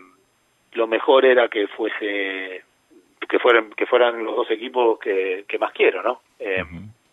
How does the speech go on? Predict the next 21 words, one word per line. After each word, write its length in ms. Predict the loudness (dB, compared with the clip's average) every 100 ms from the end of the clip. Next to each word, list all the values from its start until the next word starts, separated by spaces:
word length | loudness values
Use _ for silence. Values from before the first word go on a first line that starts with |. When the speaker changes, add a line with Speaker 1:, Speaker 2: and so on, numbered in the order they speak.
| _ _ _ _ -4
Speaker 1:
y 640 | 0 0 -2 -6 -10 -4
bueno, 260 | 2 2 0 -2
nada, 260 | 2 4 2 _ 0
llevamos 300 | 2 2 2
a 60 | 2
Platense 420 | 2 2 -2 -2
para 180 | 0 0
allá, 380 | 0 0 0 -4 -18 -20 -4
con 200 | 4 4
un 240 | 4 -2 2
Pla-, 220 | 6 6 _ _ _ _ -4
con 260 | -4 -2
un 160 | 0 2
Platense 440 | 4 4 2 2
con 140 | 0 0
a-, 100 | 0 -8 -20 -10
con 160 | -2 -2
algunos, 520 | -2 0 2 2 -2
eh, 440 | -8 -8 -8 -10 -10
emparches 540 | -8 0 2 2 -2 0
porque, 720 | 0 0 0 0 2 -2